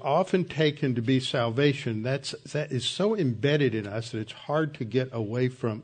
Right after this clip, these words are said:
from that. But it's this whole string of parables that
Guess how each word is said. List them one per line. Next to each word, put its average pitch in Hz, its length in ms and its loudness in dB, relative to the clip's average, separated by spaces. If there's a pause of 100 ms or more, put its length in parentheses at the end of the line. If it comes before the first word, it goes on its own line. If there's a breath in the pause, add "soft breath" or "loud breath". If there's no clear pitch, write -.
from 117 320 -2
that. 98 280 -6
But 110 160 -2
it's 113 260 -4
this 113 180 0
whole 175 240 0
string 147 420 -2
of 120 80 -4
parables 113 560 -2 (680 loud breath)
that 127 280 2